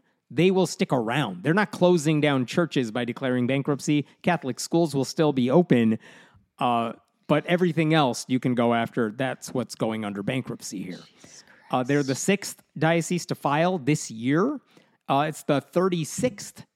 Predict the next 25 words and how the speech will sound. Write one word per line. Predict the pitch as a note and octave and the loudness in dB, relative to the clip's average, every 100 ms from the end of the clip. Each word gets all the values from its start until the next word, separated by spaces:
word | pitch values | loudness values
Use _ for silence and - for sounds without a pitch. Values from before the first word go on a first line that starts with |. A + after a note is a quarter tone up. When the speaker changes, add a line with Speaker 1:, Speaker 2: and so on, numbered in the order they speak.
| - | 2
Speaker 1:
Catholic | E3+ C#3+ C#3+ B2+ | 2 4 0 2
diocese | C3+ C3 - B2+ B2+ | 0 0 -2 -4 0
or | B2 | 0
religious | A#2 A#2 A#2 A#2+ | 0 -2 -4 -4
order | C3+ C3 E3 | -2 0 -2
to | |
file | C3 C3 C3 C3 | -2 -2 0 -2
for | - B2+ A#2+ | 0 0 0
bankruptcy, | B2+ B2 C3 - C3 B2+ | -2 -4 -4 -4 -4 -4
Chapter | - C3 C#3+ | -2 -2 0
eleven | B2+ B2 B2 | 0 0 -2
bankruptcy, | B2+ B2 C3+ D#3+ D#3+ - - _ | -2 -2 -2 0 0 -2 -14 _
since | - - A3 G3+ F#3+ - - | -12 2 4 4 0 -6 -4
the | D#3+ D3+ | -2 0
two | E3 | -2
thousands | E3+ E3+ C#3+ C#3 C#3 | 0 0 0 -2 -2
when | C3 B2+ | -2 0
we | C3+ C3 | 0 0
first | - B2 B2 - | -2 -2 -2 2
heard | D3+ C#3+ A2 | 4 4 2
about | - A#2+ A2 | -2 -2 -4
all | |
this. | G2+ | -8
Speaker 2:
Thirty-six, | G2+ F3+ G3+ | -8 -6 -6
wow. | F3+ | -8